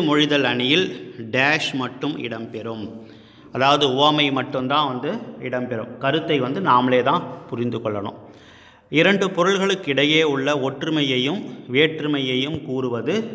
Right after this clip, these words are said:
வேற்றுமை அணி. ஒரே செய்யுளை இரு பொருள் படும்படி பாடுவது இரட்டுற மொழிதல் அணி அப்படின்னு சொல்றோம். அடுத்தது இரட்டுற மொழிதல் அணியினுடைய வேறு பெயர்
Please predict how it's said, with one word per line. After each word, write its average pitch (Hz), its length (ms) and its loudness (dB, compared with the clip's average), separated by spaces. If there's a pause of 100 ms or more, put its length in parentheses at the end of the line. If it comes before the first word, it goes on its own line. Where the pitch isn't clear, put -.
(200)
வேற்றுமை 127 460 -2 (120)
அணி. 104 260 -4 (1200)
ஒரே 175 180 6 (200)
செய்யுளை 143 380 0 (400)
இரு 185 140 2 (140)
பொருள் 160 360 0
படும்படி 139 460 2 (160)
பாடுவது 131 500 2 (460)
இரட்டுற 147 480 -2
மொழிதல் 117 440 -2
அணி 107 240 -4 (360)
அப்படின்னு 107 340 -10
சொல்றோம். 101 300 -10 (720)
அடுத்தது 139 320 0 (220)
இரட்டுற 208 320 4 (120)
மொழிதல் 147 360 -2
அணியினுடைய 135 520 -4 (440)
வேறு 156 240 2 (120)
பெயர் 127 260 0